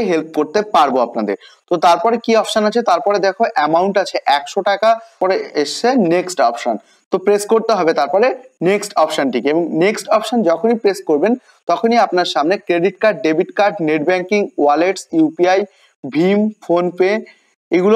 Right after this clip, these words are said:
অপশনটি খুলে যাবে। তো আপনি যেটা দিয়ে পেমেন্ট করতে চাইবেন তো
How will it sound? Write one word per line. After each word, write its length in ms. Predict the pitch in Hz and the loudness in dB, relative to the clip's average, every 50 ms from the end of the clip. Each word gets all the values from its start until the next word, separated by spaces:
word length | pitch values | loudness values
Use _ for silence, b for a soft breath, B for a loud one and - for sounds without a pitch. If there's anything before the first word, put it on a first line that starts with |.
| 226 202 | 4 2
অপশনটি 340 | 180 - - 185 190 - 233 - - | 2 0 -2 -2 -2 -2 -2 -2 -2
খুলে 160 | - 196 170 135 | 0 2 2 2
যাবে। 160 | 123 107 98 - - b b b b b b _ - | 2 0 -2 -4 -8 b b b b b b _ -2
তো 60 | - - - - - - - 165 | -2 -2 -2 -2 -4 -2 -2 0
আপনি 160 | - 202 220 214 - - | 2 2 0 0 0 0
যেটা 200 | 180 185 196 220 208 | -2 0 0 0 2
দিয়ে 140 | 214 226 240 233 233 | 4 2 2 2 2
পেমেন্ট 260 | 208 185 180 202 202 190 - | 0 0 0 0 -2 -2 -2
করতে 200 | 175 165 165 202 190 - | -4 -2 -2 -2 0 0
চাইবেন 260 | 180 151 147 160 208 226 214 | 0 0 2 0 0 0 0
তো 40 | 220 | 0